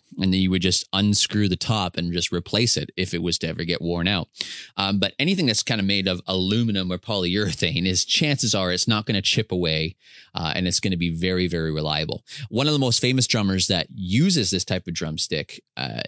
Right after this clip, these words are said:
is Lars Ulrich. Um, and if you know Lars Ulrich, he plays for Metallica. Um,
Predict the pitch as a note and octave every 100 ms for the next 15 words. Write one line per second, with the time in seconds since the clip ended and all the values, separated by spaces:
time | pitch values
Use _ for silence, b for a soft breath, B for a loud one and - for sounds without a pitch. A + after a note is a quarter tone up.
0 | - - G2 F#2 F2 - G2 G2 G2 F#2+
1 | G#2 C#3+ A2 - - - - E2+ E2+ F2
2 | F2 F#2+ F2+ F2 G2 F2+ F#2+ F#2+ - _
3 | F2+ F#2 F2+ A2+ C3 G#2 - A#2 - F2
4 | F2 - F#2+ F2 - - A#2+ G#2 - -
5 | - B B B B F2 F2